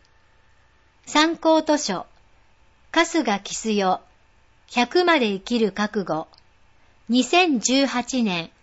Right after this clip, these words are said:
公文写真書。二人目、みなよし地域包括支援センタ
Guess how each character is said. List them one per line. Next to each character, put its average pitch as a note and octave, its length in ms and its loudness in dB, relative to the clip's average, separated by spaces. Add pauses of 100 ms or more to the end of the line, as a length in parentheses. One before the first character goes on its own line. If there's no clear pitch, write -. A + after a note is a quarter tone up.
(340)
公 D#4 260 6
文 D#4 240 4
写 C#4 240 0
真 C4+ 260 2
書。 D#3 320 -4 (1040)
二 D4 300 2
人 C#4+ 180 2
目、 B3+ 280 2 (1000)
み B3 120 2
な F4 120 4
よ F4 180 2
し A3+ 220 -6
地 D#4+ 260 2
域 A3 220 -4
包 C4+ 220 4
括 C#4 360 -2
支 B3+ 220 -2
援 B3+ 180 2
セ A#3+ 220 0
ン G#3+ 100 -2
タ F3 400 -4